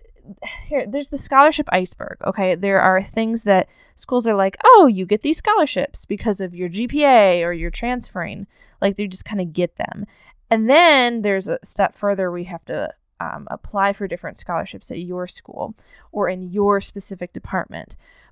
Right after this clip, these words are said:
But a lot of people don't know there are also just general scholarships out there, like, in the world, so to speak, like this one, the superpower, superhero scholarship, right?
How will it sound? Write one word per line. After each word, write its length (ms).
But 200
a 80
lot 160
of 60
people 240
don't 200
know 160
there 140
are 80
also 240
just 300
general 480
scholarships 640
out 200
there, 200
like, 260
in 140
the 80
world, 380
so 180
to 80
speak, 380
like 220
this 240
one, 340
the 80
superpower, 560
superhero 560
scholarship, 680
right? 360